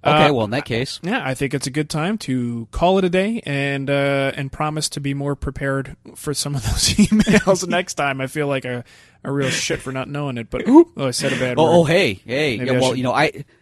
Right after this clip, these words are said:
Speaker 1: I read the emails, but that doesn't mean that, you know, I'm, I'm one of those, let's go on the fly, so.
Speaker 2: Yeah, it's fun.
Speaker 1: <laughs>
Speaker 2: It's fun that way. You never know what's gonna happen, and it kinda challenges us to, uh, you know, to come up with some B S to feed people, so.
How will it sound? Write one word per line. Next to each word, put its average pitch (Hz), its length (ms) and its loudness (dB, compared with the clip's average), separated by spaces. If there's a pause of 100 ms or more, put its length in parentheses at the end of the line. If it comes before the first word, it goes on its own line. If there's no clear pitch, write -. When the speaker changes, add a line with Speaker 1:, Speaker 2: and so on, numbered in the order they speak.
(120)
Speaker 1:
I 151 80 2
read 160 320 2
the 147 240 0
emails, 127 200 0
but 110 120 -12
that 120 100 -4
doesn't 120 240 -6
mean 113 180 -4
that, 104 140 -4
you 104 80 -4
know, 101 220 -4
I'm, 139 260 0
I'm 135 160 -4
one 123 120 -2
of 113 60 -6
those, 110 220 -4
let's 117 120 -8
go 120 120 -2
on 113 120 -2
the 98 60 -10
fly, 87 420 -6
so. 87 360 -6 (100)
Speaker 2:
Yeah, 254 240 6
it's 208 200 -2
fun. 214 280 0
Speaker 1:
<laughs> - 40 -12
Speaker 2:
It's 160 180 0
fun 175 240 0
that 147 160 0
way. 143 140 0
You 143 160 -2
never 160 180 2
know 147 140 -2
what's 131 180 -4
gonna 131 180 -6
happen, 127 340 -4
and 120 100 -8
it 117 80 -12
kinda 123 300 -6 (100)
challenges 123 580 -6
us 120 200 -6
to, 120 340 -8
uh, 113 280 -8
you 117 80 -12
know, 120 200 -14
to 120 80 -14
come 127 180 -10
up 120 160 -10
with 120 100 -10
some 117 320 -12
B 123 200 -6
S 123 200 -4
to - 120 -12
feed 120 240 -8
people, - 320 -14
so. 127 260 -10